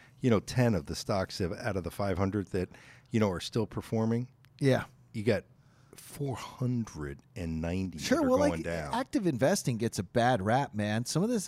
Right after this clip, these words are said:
Speaker 2: active stuff that I've seen that's on the street, uh, you know, is, is really just closet index stuff, you know, with, uh, you know, some options overlay, or maybe they,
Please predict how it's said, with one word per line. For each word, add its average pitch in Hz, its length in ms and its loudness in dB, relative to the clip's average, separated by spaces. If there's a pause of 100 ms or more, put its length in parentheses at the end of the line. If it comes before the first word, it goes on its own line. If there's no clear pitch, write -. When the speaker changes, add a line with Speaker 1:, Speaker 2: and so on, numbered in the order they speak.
Speaker 2:
active 143 380 -2
stuff - 340 -2
that 101 120 -2
I've 110 140 0
seen 131 240 0
that's 113 180 0
on 120 160 2
the 92 80 -6
street, 131 500 2 (580)
uh, 107 720 2 (160)
you 131 180 0
know, 120 420 6
is, 131 280 2
is 123 200 2
really 180 300 4
just - 280 2
closet 143 460 2
index 139 480 0
stuff, - 460 -6 (300)
you 120 140 2
know, 107 220 2
with, 110 340 2
uh, 107 460 2 (300)
you 127 120 2
know, 104 80 0
some 104 200 -2
options 143 500 2
overlay, 151 640 6
or 120 100 4
maybe 127 260 4
they, 113 280 4